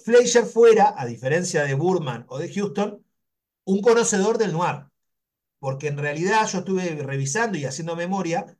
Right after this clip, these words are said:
y Fleischer tiene un pseudo noir que se llama Compulsión,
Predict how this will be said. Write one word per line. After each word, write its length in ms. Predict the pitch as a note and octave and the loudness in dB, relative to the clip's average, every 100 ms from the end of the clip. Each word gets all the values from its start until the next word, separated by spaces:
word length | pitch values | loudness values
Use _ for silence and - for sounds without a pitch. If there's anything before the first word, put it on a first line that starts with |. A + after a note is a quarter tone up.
| _ _ _ _ | _ _ _ _
y 180 | F#3 F3+ | -12 -12
Fleischer 840 | D#3+ G#3+ C4 C4 - C4 C4 - _ _ _ | -10 0 0 0 0 0 0 -4 _ _ _
tiene 320 | G3 C4 C4+ | -8 -8 -6
un 520 | A#3+ A#3+ A#3 A#3 A3+ | -6 -6 -12 -12 -12
pseudo 420 | F#3+ - G#3 G3+ G#3 | -10 -6 -4 -4 -4
noir 340 | B3+ C4 B3 | 0 0 0
que 100 | F#3 | -4
se 100 | E3 | -10
llama 280 | D#3+ G3 G3 | -6 -4 -4
Compulsión, 840 | F3 D#3 E3 D#3 - B3 A#3+ A#3+ | -4 -8 -8 -6 -2 0 0 -2